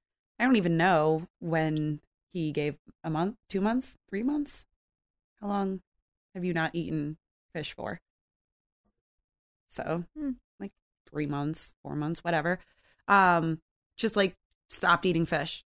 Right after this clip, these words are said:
Speaker 1: I didn't, I never pushed him. Like, we have a vegan household just because he's comfortable respecting
Speaker 2: Sure.
Speaker 1: that,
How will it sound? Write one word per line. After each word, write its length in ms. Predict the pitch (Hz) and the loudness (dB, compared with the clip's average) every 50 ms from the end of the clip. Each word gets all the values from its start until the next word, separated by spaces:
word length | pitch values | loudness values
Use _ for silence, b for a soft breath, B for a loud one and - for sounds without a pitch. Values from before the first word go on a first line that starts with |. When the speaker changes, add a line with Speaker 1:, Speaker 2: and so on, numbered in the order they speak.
| _ _ - | _ _ -2
Speaker 1:
I 120 | 175 185 | 0 2
didn't, 260 | 180 185 190 190 185 - | 2 4 2 2 2 4
I 120 | - 185 185 | 4 4 4
never 760 | 185 185 190 190 196 185 190 185 185 196 196 190 190 190 185 - _ _ _ _ _ _ _ _ _ - | 4 4 4 4 4 4 4 4 6 6 6 6 6 4 2 -2 _ _ _ _ _ _ _ _ _ 0
pushed 280 | - 202 185 - - | 2 4 4 4 2
him. 200 | - 180 175 165 165 | 2 2 2 2 2
Like, 240 | 165 151 143 - - | 0 0 0 -2 -4
we 160 | 190 180 175 | -2 0 0
have 460 | 156 165 156 156 156 156 156 156 - - - | 0 2 2 2 2 0 0 -2 -4 -6 -6
a 60 | 180 | -4
vegan 300 | 156 180 180 160 220 247 | -2 -2 0 2 2 2
household 540 | 202 170 156 151 - - - 147 160 175 175 | 4 4 2 0 0 -4 -2 -2 -2 -2 -2
just 180 | - 170 - - | -4 -4 -4 -6
because 600 | - 165 175 165 160 160 156 - - - - - _ _ _ _ | -8 -4 -2 0 0 0 -2 -4 -6 -6 -8 -10 _ _ _ _
he's 380 | - 190 151 165 160 - - | -2 0 0 0 0 -2 -4
comfortable 580 | - - - 160 160 - 180 165 151 156 156 151 | -2 0 0 0 0 0 0 -2 0 -2 0 0
respecting 520 | 170 170 165 - 151 139 - - 165 156 156 | 0 0 0 -2 -2 -4 -2 -2 -2 0 0
Speaker 2:
Sure. 60 | 160 | 2
Speaker 1:
that, 360 | 147 139 139 147 156 156 - | 2 2 2 0 0 -2 -6